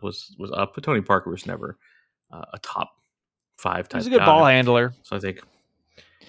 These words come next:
Speaker 2: No
Speaker 1: yeah,
Speaker 2: one
Speaker 1: you
Speaker 2: could
Speaker 1: get in,
Speaker 2: understand
Speaker 1: you
Speaker 2: him
Speaker 1: score,
Speaker 2: 'cause he spoke
Speaker 1: but
Speaker 2: French,
Speaker 1: Yeah.
Speaker 2: so he could say, you know, whatever he wanted out
Speaker 1: Yeah.
Speaker 2: there and people like, "What?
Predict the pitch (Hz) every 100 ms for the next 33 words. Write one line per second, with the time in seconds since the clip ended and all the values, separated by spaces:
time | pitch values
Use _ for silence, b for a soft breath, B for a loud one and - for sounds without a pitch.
0 | b _ _ - 180 214 208 175 175 120
1 | 120 117 160 165 165 160 120 113 113 110
2 | 135 131 - 151 151 147 - 160 - 123
3 | 117 113 113 110 _ 135 127 117 147 143
4 | 147 135 135 123 120 131 120 117 120 135
5 | 135 135 135 131 95 127 123 104 98 98
6 | 101 123